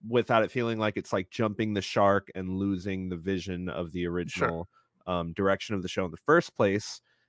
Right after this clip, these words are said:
Speaker 1: And that's where some of this, some of the overhead of the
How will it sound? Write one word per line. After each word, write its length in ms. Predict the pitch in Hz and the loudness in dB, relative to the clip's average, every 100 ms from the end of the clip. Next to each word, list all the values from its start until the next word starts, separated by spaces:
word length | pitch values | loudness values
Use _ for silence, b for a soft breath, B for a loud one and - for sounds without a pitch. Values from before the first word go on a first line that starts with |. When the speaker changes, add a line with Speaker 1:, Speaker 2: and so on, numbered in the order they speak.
| - | -2
Speaker 1:
And 320 | 120 117 113 | 2 2 4
that's 260 | 120 117 - | 4 4 0
where 380 | 127 123 120 113 | 2 4 2 0
some 260 | - 120 | -2 -2
of 320 | 117 110 104 | 0 -2 -4
this, 500 | 113 107 - - - _ _ _ b _ _ _ | -2 -2 -4 -12 -14 _ _ _ b _ _ _
some 240 | - 143 135 | -4 0 0
of 180 | 127 127 | 0 4
the 220 | 135 - - | 6 4 4
overhead 920 | 127 131 135 123 - 110 104 101 101 - | 2 6 4 4 2 4 4 2 0 -4
of 540 | 104 104 101 98 95 95 | -2 0 0 -2 -6 -8
the 480 | 104 101 101 98 | -4 -2 -2 -4